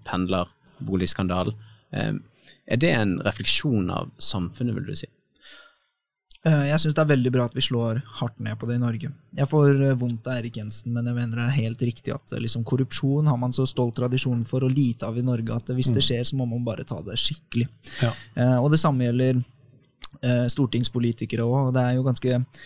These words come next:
Speaker 2: små størrelser på disse korrupsjonssakene i forhold til i mine foreldres hjemland, Sør-Korea, hvor, hvor korrupsjonssakene er så store i dimensjoner, ikke sant? Men, eh, og så er det en leilighet de ikke, ja,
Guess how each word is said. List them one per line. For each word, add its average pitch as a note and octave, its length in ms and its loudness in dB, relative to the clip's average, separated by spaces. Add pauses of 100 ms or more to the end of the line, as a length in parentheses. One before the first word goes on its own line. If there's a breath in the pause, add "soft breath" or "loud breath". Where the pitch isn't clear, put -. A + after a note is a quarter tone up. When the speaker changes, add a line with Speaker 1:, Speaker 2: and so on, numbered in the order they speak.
Speaker 2:
små C3 380 4
størrelser A#2+ 540 4
på B2+ 120 -4
disse A#2+ 240 0
korrupsjonssakene A#2+ 1120 -2
i B2+ 60 2
forhold A#2 260 -4
til A#2+ 220 -2
i A#2+ 200 0
mine A#2+ 400 4
foreldres A#2 540 -2
hjemland, B2 400 0
Sør-Korea, A#2+ 480 -2
hvor, A#2+ 240 -2 (400 loud breath)
hvor B2 180 4
korrupsjonssakene C3+ 800 0 (240)
er E3+ 300 2
så C#3+ 460 0
store C#3 440 0
i C3+ 100 2
dimensjoner, C3 600 2
ikke D#3+ 140 -4
sant? D3+ 280 -6
Men, C3+ 300 -2
eh, B2+ 80 0 (180)
og C3 100 -6
så A#2+ 200 0
er A#2+ 60 -10
det A#2+ 80 -2
en C3 80 2
leilighet A2 420 -2
de A2+ 140 -6
ikke, - 180 -8 (180)
ja, - 100 -10